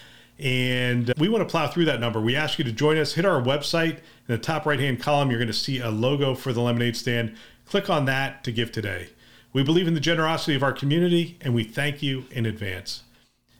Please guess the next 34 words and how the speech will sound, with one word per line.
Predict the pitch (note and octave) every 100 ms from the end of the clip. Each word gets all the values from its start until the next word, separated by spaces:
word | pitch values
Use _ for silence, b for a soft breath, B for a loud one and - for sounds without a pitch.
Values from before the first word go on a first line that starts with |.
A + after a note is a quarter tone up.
| _
You | C#3+
wanna | D#3+
help | E3+
us | C#3
out? | F3+ F#3 F3+
One | D#3 D#3+
last | E3+ D#3+ -
thing, | F3+ F3+
share | F3 - F3
this | E3+
podcast | - E3 D3 D#3 D3+
with | -
a |
friend | - D3+
or | C#3
colleague. | - D3 D3+ D3+ B2
Use | C#3+ D3+
it | C#3+
as | A2+
a | -
foundation | D3 C#3+ C#3+ C#3+
for | -
daily | B2 D3 D#3 D#3
or | C3+ B2+
weekly | A#2 C#3 D3
discussions | A#2 A2+ C#3 A#2+ B2 G#2+ - B B B -
on | A#2+
the |
topics | A#2 - D3 D3 -
that | B2+
are | A#2+
relevant | A2+ C3+ C3 B2 -
to | B2
you | A2+ C3+ C#3 C3+